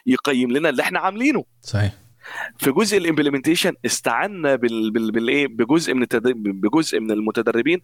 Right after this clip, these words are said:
Speaker 1: عشان يقيم أولي، أطمن إن الحاجات فعلًا على السيستم مقبولة، على ال-، على ال-، ال-، ال-، ال-، استعنت بالستيك هولدرز، بال-، بال-، بال-، بالسوبرفايزرز أو بالمانجر يطمن، آه، إن هو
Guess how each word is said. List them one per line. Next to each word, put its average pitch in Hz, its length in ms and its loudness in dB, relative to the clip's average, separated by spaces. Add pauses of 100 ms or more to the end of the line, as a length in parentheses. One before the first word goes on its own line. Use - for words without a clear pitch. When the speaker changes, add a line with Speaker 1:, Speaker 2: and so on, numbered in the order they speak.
(260)
Speaker 1:
عشان 156 320 -2
يقيم 147 460 0
أولي، 135 380 2
أطمن 135 480 -2
إن 110 120 -2
الحاجات 110 380 -2
فعلًا 120 280 -2
على 92 60 0
السيستم 107 420 -4
مقبولة، 123 520 2 (320)
على 110 200 0
ال-، 101 140 0
على 104 200 0
ال-، 101 120 0
ال-، 101 220 0
ال-، 98 160 0
ال-، 95 220 2
استعنت 110 380 -4
بالستيك 104 400 -4
هولدرز، 123 300 -2 (260)
بال-، 104 280 -2
بال-، 98 260 -2
بال-، 98 340 0
بالسوبرفايزرز 117 760 -2
أو 95 140 2
بالمانجر 123 500 -2 (280)
يطمن، 110 680 -4
آه، 104 360 2
إن 110 100 -4
هو 127 180 2